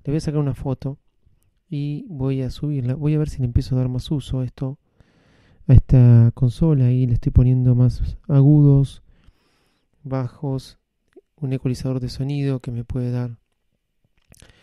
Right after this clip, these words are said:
más cosas. Nada, estoy probando la Behringer quinientos dos, la Genix quinientos dos de Behringer Podcasting Studio, y pienso que,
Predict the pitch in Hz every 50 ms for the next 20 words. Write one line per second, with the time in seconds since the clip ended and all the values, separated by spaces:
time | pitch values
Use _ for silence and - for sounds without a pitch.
0 | _ _ _ _ _ - 139 123 - - 165 151 - - 143 135 131 - _ _
1 | _ _ _ _ - - _ _ _ _ _ _ _ _ _ _ _ - 202 160
2 | 123 117 110 104 101 _ _ _ _ _ _ _ _ 269 269 151 - - 185 156
3 | 151 151 151 151 143 135 135 135 151 151 151 143 139 143 143 143 147 135 127 123
4 | 131 131 127 - 135 127 - - _ _ _ _ _ _ _ _ _ _ _ _
5 | _ _ - 175 175 165 - - _ _ _ 170 135 127 110 - - 175 165 143
6 | - - - - - 135 135 131 - 123 123 143 139 127 127 117 139 147 143 147
7 | 147 147 151 151 - - - - - - - - 135 - - 139 - - 139 139
8 | - - - 165 156 156 156 165 180 _ _ _ _ _ _ _ _ _ _ _
9 | _ _ _ _ _ - 147 135 131 131 131 127 127 127 127 127 123 123 123 120
10 | 120 120 120 120 117 _ _ _ _ - - 147 151 151 - 143 123 - 120 110
11 | 107 107 107 107 107 104 -